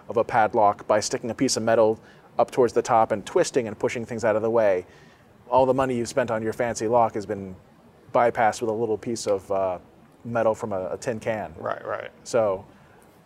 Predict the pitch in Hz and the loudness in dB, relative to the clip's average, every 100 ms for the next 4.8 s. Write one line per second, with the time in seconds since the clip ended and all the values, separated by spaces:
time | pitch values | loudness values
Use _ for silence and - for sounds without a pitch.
0 | _ 120 131 147 135 160 151 160 143 143 | _ -2 2 2 2 0 0 2 6 6
1 | 131 151 127 139 123 107 107 - 131 123 | 6 2 4 4 4 4 0 2 2 4
2 | 117 - 120 117 - 123 117 107 - 107 | 4 2 0 0 0 -6 -4 -6 -4 -4
3 | 120 107 110 135 151 139 123 - 113 101 | -2 -4 -2 2 2 4 0 0 -2 -2
4 | 92 107 95 107 101 92 107 | -2 0 0 -2 -2 0 -2